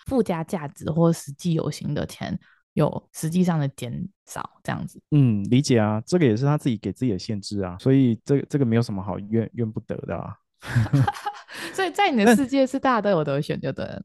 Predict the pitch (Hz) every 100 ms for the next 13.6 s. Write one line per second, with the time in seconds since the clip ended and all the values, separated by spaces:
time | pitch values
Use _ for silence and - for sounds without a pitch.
0 | _ 139 170 233 190 123 139 127 135 123
1 | 185 143 123 127 139 139 127 98 - -
2 | 139 156 160 123 170 143 131 - _ -
3 | 139 131 131 117 113 185 175 127 113 104
4 | 98 95 92 98 101 123 139 - 117 123
5 | 117 135 147 117 143 127 110 101 117 -
6 | - 120 - 92 - - - _ _ _
7 | 95 90 - 92 87 98 110 98 92 92
8 | - 73 - - - 127 110 - 151 147
9 | 143 117 175 - 117 95 98 107 131 131
10 | 135 117 - 92 95 - 214 175 190 175
11 | 156 123 135 98 90 92 90 143 151 123
12 | 139 127 139 117 117 107 113 123 117 110
13 | 101 95 92 87 -